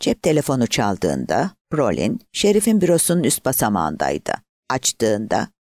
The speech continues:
titrek bir ses duydu. "Dedektif Brolin, çok önemli. Sizinle konuşmam gerek."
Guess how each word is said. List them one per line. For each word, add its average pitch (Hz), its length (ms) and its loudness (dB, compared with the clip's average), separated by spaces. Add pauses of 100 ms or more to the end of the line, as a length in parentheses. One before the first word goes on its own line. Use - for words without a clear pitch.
titrek 233 460 0
bir 156 80 4
ses - 360 -2
duydu. - 340 -2 (600)
"Dedektif - 600 -2
Brolin, 139 360 0 (200)
çok - 240 -2
önemli. - 340 -4 (280)
Sizinle 220 440 4
konuşmam 175 540 2
gerek." - 520 -6